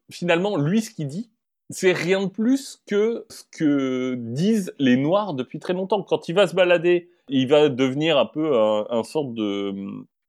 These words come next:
d'orateur public. Enfin, il, il va se balader un peu dans, dans les États-Unis, notamment dans les États du Sud, pour raconter son expérience et essayer de témoigner, essayer de faire en sorte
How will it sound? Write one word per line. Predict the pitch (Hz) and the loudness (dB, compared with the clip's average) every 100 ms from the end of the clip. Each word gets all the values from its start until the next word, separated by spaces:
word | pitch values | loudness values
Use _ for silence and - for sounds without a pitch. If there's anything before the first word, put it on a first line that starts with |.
| _ _ | _ _
d'orateur | 147 113 123 117 139 - | -4 0 2 2 -2 -4
public. | 117 135 - _ - | -8 -8 -12 _ -8
Enfin, | 104 | -6
il, | 101 107 | -6 -6
il | 120 | -2
va | 117 107 | 0 0
se | 107 | 0
balader | 120 120 131 | 0 0 0
un | 123 | 0
peu | 113 | -2
dans, | 156 117 107 | -4 -2 -2
dans | 107 110 | -2 0
les | 110 110 | 0 -2
États-Unis, | 101 113 107 123 156 - _ _ - | -2 -4 -2 -2 -4 -8 _ _ -2
notamment | 123 123 131 143 | 0 2 2 2
dans | 135 110 | 0 0
les | 104 101 101 101 | 0 0 -2 -4
États | 110 107 | -2 -2
du | 107 | -4
Sud, | 113 208 208 143 - | -6 -4 -4 -6 -2
pour | 156 156 | 0 2
raconter | - 131 - 139 175 | 0 -2 -4 -8 -8
son | 151 143 | -8 -10
expérience | 131 - 135 120 107 - | -8 -4 -4 -4 -8 -14
et | 98 | -10
essayer | 95 - 110 | -10 -6 -6
de | 110 | -4
témoigner, | 110 107 101 123 185 170 | -6 -4 -4 -4 -4 -4
essayer | - 127 135 | -6 -8 -8
de | |
faire | 120 95 | -10 -14
en | |
sorte | - 147 | -10 -12